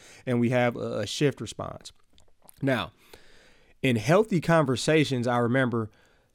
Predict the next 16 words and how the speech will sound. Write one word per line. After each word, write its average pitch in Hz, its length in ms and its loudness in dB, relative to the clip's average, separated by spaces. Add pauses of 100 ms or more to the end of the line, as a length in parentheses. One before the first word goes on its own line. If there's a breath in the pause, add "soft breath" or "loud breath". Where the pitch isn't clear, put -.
(680 soft breath)
healthy 160 340 0
conversations 143 720 2
actually 135 360 0
do 120 140 -2
both 120 340 -2
of 104 60 -8
these. 92 200 -8
They 113 120 -6
do 110 300 -4
some 104 220 -8
supporting 151 580 -2
and 120 100 -2
they 117 80 -2
do 110 140 -2
some 107 140 -8
shifting. 110 440 -6